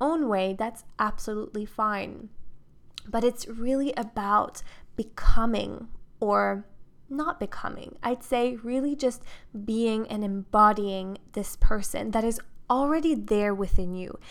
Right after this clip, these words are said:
And maybe you have to reawaken, reawaken some parts of yourself that are already confident and powerful, empowered,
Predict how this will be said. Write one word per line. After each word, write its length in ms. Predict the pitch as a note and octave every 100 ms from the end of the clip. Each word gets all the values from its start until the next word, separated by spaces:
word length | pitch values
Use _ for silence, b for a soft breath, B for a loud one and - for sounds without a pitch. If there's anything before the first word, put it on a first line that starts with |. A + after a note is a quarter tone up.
| B B -
And 320 | G#3 G3+ G3
maybe 280 | G#3 B3 C#4
you 120 | C#4+
have 380 | - A3+ A#3 -
to 340 | - A#3 A3+ G#3+
reawaken, 840 | G#3 G3+ G3 G3 G3 G3 F#3+ G3+ - -
reawaken 1040 | G3+ G#3+ B3 - A3 G3+ G3+ - G3+ G3 -
some 280 | - G#3 G3+
parts 440 | - G#3 G3+ G3
of 120 | G#3
yourself 720 | G#3 A3+ - - - - - - b b b b b b -
that 240 | G3 - -
are 500 | A3+ A3+ A3+ A3+ -
already 420 | G#3 G3+ G3+ F#3+ G3
confident 840 | - - G#3+ G#3+ G#3 G3 F#3+ G3 G#3+
and 200 | G3 -
powerful, 840 | - - G#3+ G#3+ G#3 - G3+ F#3+
empowered, 1200 | G3 G3 - - - A3 G#3+ G#3 G3+ G#3+ - -